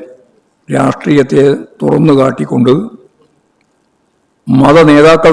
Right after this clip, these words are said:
തന്നെ രംഗത്ത് വന്നിരിക്കുന്നു എന്നുള്ളതാണ് മറ്റൊരു പ്രത്യേകത. സങ്കുചിതമായ രാഷ്ട്രീയ ലക്ഷ്യത്തിനു വേണ്ടി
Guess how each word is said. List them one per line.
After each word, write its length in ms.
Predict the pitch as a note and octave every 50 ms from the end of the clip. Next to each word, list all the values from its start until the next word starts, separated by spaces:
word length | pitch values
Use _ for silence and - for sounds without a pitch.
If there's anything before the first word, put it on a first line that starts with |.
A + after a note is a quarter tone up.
| D3 C#3+
തന്നെ 220 | C3+ B2+ B2 A2 - - - - - _ _ _ _ _ _ _ _ _ - -
രംഗത്ത് 300 | C#3 C#3 D3 D#3+ D#3 D#3 D#3+ D3+
വന്നിരിക്കുന്നു 500 | D3 D3 D3 D3 C#3 C#3 E3+ C#3+ C#3+ C#3+ C#3+ C#3
എന്നുള്ളതാണ് 560 | C3 C#3 D3 C3+ C3+ B2 B2+ B2 B2 A#2+ B2+ B2+ D3+ E3+ - - _ _ _ _ _ -
മറ്റൊരു 340 | B2+ B2 - C#3 C3 B2+ B2+ A#2+ A#2 A#2+ - -
പ്രത്യേകത. 460 | C#3+ B2 - C3+ A#2+ A2 A2 G#2 G#2 A#2 C3 D3 E3 G3 _ _ _ _ _ _ _ _ _ _ _ _ _ _ _ _ _ _ _ _ _ _ _ _ _ _ _ _ _ _ _ _ _ _ _ _ _ _ _ _ _ - -
സങ്കുചിതമായ 680 | - C3+ C#3 C#3+ D3 D3 D3+ D3+ C#3+ C#3+ C#3 C#3 C3+ C3 B2+ C3+
രാഷ്ട്രീയ 520 | C3 C3 C3 - E3+ D#3+ D#3+ E3+ C#3+ C3+ C3 C3
ലക്ഷ്യത്തിനു 400 | B2+ A#2 - D3 C#3 - C#3+ C3 B2
വേണ്ടി 260 | B2+ B2 A#2+ B2 C#3+